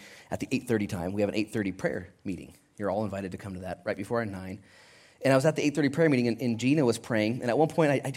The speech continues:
I put my hands in my pockets. I was right, right here. And, and the Lord just kinda spoke to me. He's like, "That's not the posture of prayer." You know?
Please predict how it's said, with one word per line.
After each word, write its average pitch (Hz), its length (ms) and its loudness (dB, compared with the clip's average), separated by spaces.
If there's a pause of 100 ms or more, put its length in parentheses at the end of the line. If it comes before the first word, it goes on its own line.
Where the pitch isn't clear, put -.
(140)
I 143 40 -4
put 185 140 -8
my 156 60 -2
hands 120 260 -4
in 147 60 -4
my 123 40 -6
pockets. 165 440 -6 (340)
I 120 40 -6
was 110 200 -8
right, 131 160 0
right 123 100 0
here. 131 260 -2 (800)
And, 143 160 2
and 147 80 6
the 143 60 8
Lord 165 200 6
just 165 140 -2
kinda 147 160 2
spoke 151 360 2
to 127 60 -2
me. 113 40 4
He's 107 120 0
like, 98 140 4
"That's 92 220 0
not 165 160 -2
the 120 60 -6
posture 90 360 -6
of 80 140 -8
prayer." 92 400 -4 (1080)
You 127 100 2
know? 156 200 4